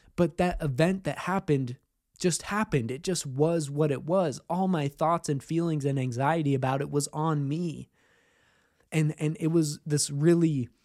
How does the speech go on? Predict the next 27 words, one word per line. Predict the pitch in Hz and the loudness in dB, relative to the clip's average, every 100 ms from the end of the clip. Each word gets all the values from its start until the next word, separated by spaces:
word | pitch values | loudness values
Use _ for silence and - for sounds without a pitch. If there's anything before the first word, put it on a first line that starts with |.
| _ _ _ _ | _ _ _ _
incredible | 156 139 - - - 190 208 160 135 | -6 -6 -6 -14 -4 0 2 4 4
moment | 135 143 185 151 131 | 4 4 4 2 2
where | 139 151 | 2 2
I | 139 | 2
went | 131 170 180 | 0 0 -2
from | - 151 135 120 - _ _ _ _ _ - | -4 -2 0 -4 -8 _ _ _ _ _ -2
just | 170 - - _ _ - | -2 -2 -10 _ _ -14
ten | - 196 190 | -4 -2 -2
out | 170 156 | -2 -2
of | 135 | -2
ten | - 165 160 147 135 - | 0 2 2 0 -2 -4
anxiety, | 151 135 120 127 147 135 117 113 | -4 -2 -2 -2 0 -2 -4 -8
ten | - - 202 | -8 -4 -2
out | 190 175 | 0 2
of | 151 147 | 2 0
ten | - 147 | -2 -2
fear, | 127 - 190 180 127 120 - _ _ _ - | -4 -4 0 0 0 -4 -10 _ _ _ -10
to, | - 180 151 139 | -2 0 2 2
like, | 139 127 - | 0 -2 -6
negative | 143 135 156 160 151 131 | -4 0 2 2 2 2
anxiety, | 127 120 123 123 120 120 | 0 0 -2 -2 -2 0
negative | 151 165 143 117 | 2 2 2 0
fear, | - 127 113 | 0 -2 -2
right? | 110 127 160 | -2 -4 -4
Like, | 151 135 | -6 -6
complete | - 139 - 185 175 - | -8 -8 -6 -4 -4 -6
peace | - 175 151 135 | -8 -4 -4 -6